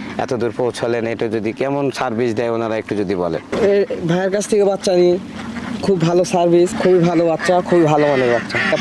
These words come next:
Speaker 2: পালি, বুঝি, দেখা যাচ্ছে খুবই ভালো বাচ্চা।
Speaker 1: এই যে এই, এই বছরে তো, আহ, আপনার, আহ, নয়শো পঞ্চাশটা বাচ্চা নিয়েছিলেন।
Speaker 2: জি।
Speaker 1: এইরকমই কি প্রতি বছরই বাচ্চা দিয়ে খামার করেন?
Speaker 2: অবশ্যই।
Speaker 1: প্রতি বছরই?
Speaker 2: প্রতি বছর।
Speaker 1: কেমন থাকে তা প্রতি বছর?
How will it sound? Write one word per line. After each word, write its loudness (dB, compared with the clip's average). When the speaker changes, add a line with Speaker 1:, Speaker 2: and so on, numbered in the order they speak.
Speaker 2:
পালি, 2
বুঝি, 4
দেখা -2
যাচ্ছে -4
খুবই 0
ভালো 0
বাচ্চা। -8
Speaker 1:
এই 0
যে 0
এই, -2
এই -2
বছরে -2
তো, -2
আহ, 0
আপনার, -2
আহ, 0
নয়শো -2
পঞ্চাশটা -2
বাচ্চা -2
নিয়েছিলেন। -2
Speaker 2:
জি। 2
Speaker 1:
এইরকমই 0
কি -2
প্রতি -2
বছরই 0
বাচ্চা -2
দিয়ে 0
খামার -2
করেন? -2
Speaker 2:
অবশ্যই। 0
Speaker 1:
প্রতি 0
বছরই? 0
Speaker 2:
প্রতি 0
বছর। 0
Speaker 1:
কেমন 0
থাকে -2
তা -2
প্রতি -2
বছর? -4